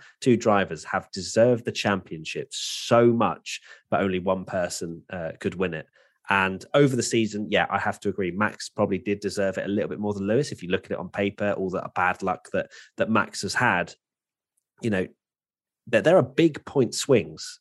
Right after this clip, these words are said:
You know, of course, Hamilton made that mistake with his brake magic. He made the mistake in Imola. Uh, he's had these mo-, you know, a mistake in Silverstone. You know, Hamilton has had mistakes. He hasn't been the perfect Lewis Hamilton that we maybe once, I don't know, once knew. I'm trying to say,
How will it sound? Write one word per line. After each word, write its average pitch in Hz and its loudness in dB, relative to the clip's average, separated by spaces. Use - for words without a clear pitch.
You 101 -4
know, 95 0
of 92 -10
course, 113 0
Hamilton 127 0
made 107 2
that - -6
mistake 120 0
with 95 -6
his 87 -8
brake - -2
magic. 110 -4
He - -4
made - 0
the 98 -8
mistake 104 0
in 110 0
Imola. 110 2
Uh, 98 4
he's 110 -4
had 139 0
these 107 -2
mo-, 117 4
you 117 0
know, - -2
a - -2
mistake 107 0
in 117 0
Silverstone. 131 0
You 113 -6
know, 107 -2
Hamilton 175 2
has 143 2
had 139 0
mistakes. 110 0
He 113 -6
hasn't 151 2
been 127 6
the 110 0
perfect 117 2
Lewis 104 2
Hamilton 107 -2
that 98 -6
we 101 -4
maybe 101 0
once, 101 -2
I - -20
don't 78 -14
know, 85 -10
once 82 -10
knew. 82 -6
I'm 87 -8
trying 87 -6
to 85 -8
say, 80 -10